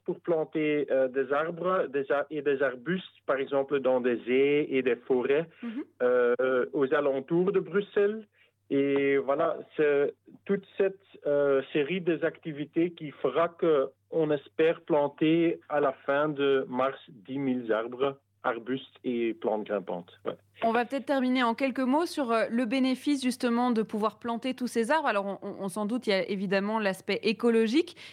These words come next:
Speaker 2: Qu'est-ce que ça va apporter à Bruxelles justement, ces dix mille arbres et puis tous les autres arbres d'ailleurs que vous allez planter ?
Speaker 1: Ouais, c'est pas, ouais, le, la question écologique, ça c'est, c'est, c'est très clair, mais
Speaker 2: Mhm.
Speaker 1: c'est aussi une sorte de, euh,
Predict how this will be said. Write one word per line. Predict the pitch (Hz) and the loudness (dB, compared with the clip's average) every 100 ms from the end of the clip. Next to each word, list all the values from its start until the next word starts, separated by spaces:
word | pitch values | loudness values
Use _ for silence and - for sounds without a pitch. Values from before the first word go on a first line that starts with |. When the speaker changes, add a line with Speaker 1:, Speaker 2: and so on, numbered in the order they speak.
| - | -4
Speaker 2:
Qu'est-ce | 330 - | -4 -2
que | 339 | -2
ça | 277 | 0
va | 220 226 | 2 2
apporter | 214 233 226 294 277 | 2 -2 -6 -2 0
à | |
Bruxelles | 202 220 254 - 240 247 233 | 0 0 -2 0 0 2 0
justement, | 214 214 220 208 226 | -2 -2 -2 0 -2
ces | 214 | 0
dix | 190 233 | 2 4
mille | 240 226 | 6 4
arbres | 214 240 208 | 2 0 -6
et | |
puis | 202 208 | -8 -4
tous | 320 | -2
les | 240 196 | 0 0
autres | 247 - | -2 -2
arbres | 220 175 | -4 -2
d'ailleurs | 170 170 196 | -2 -2 -2
que | - | -4
vous | 170 175 | -4 -2
allez | 170 170 | 0 -2
planter ? | 180 170 180 180 _ _ _ _ _ _ _ _ | -4 -4 -4 -6 _ _ _ _ _ _ _ _
Speaker 1:
Ouais, | 123 135 - - - - - | 0 0 0 -16 -18 -18 -2
c'est | 160 160 | 0 4
pas, | 180 180 170 - | 6 6 2 0
ouais, | 165 156 127 135 - - | 4 4 4 0 -6 -4
le, | 143 139 135 131 | 2 4 4 4
la | 135 | 2
question | 135 151 - 160 | 0 -2 2 2
écologique, | 156 160 147 135 202 - | 2 2 4 2 -2 -2
ça | 160 | -2
c'est, | - 151 131 123 123 | 2 4 4 0 -2
c'est, | 123 - - | -4 -4 -6
c'est | 135 127 | -4 0
très | 135 131 | 0 0
clair, | 131 139 202 208 | 2 2 2 0
mais | 165 151 | -2 -2
Speaker 2:
Mhm. | - | 2
Speaker 1:
c'est | |
aussi | 143 139 196 | 0 0 -2
une | 196 185 180 | -2 0 -2
sorte | 160 147 | -2 -2
de, | 151 156 151 143 - - - - | 2 4 4 2 -8 -20 -20 -4
euh, | 139 139 139 139 139 143 143 143 143 143 143 143 139 143 | 2 4 4 4 2 -2 -4 -4 -4 -2 -2 0 2 2